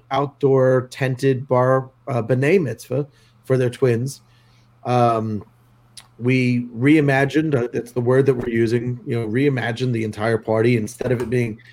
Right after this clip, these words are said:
in a hotel with dancers and, you know, all the lighting and the T Vs that were once part of the package, we, we came up with a different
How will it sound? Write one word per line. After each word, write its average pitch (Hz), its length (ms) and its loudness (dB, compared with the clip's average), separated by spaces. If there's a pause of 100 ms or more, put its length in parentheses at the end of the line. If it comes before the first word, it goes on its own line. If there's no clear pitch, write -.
(160)
in 131 140 -2
a 127 40 0
hotel 123 480 2
with 120 180 0
dancers 123 600 -2
and, 113 160 -6 (400)
you 123 120 -2
know, 113 140 0
all 131 160 4
the 131 100 2
lighting 127 560 2
and 117 140 -2
the 117 80 0
T 135 220 -2
Vs 127 320 0
that 127 100 2
were 113 180 0
once 120 300 -2
part 123 240 2
of 110 60 -4
the 107 60 0
package, 120 440 -2 (440)
we, 151 240 0
we 156 140 0
came 175 220 0
up 185 120 0
with 190 120 0
a - 40 -8
different 185 320 -2